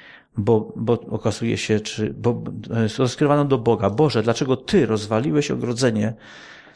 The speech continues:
tej winorośli?” Krzysiu mówił dużo o tym, że, że, że grzech przynosi nam,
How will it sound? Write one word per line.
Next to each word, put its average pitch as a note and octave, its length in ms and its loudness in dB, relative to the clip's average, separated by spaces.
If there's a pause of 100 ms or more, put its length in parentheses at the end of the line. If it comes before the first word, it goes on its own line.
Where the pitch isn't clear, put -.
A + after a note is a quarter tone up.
tej A2+ 140 0
winorośli?” A2+ 680 0 (1700)
Krzysiu B2+ 240 0
mówił A#2+ 500 4
dużo G#2+ 340 2
o G#2 60 2
tym, G2+ 220 -6
że, G#2 400 -2
że, A2 260 -2 (320)
że A#2 160 -2
grzech G#2+ 800 0
przynosi G#2+ 500 0
nam, G#2 340 2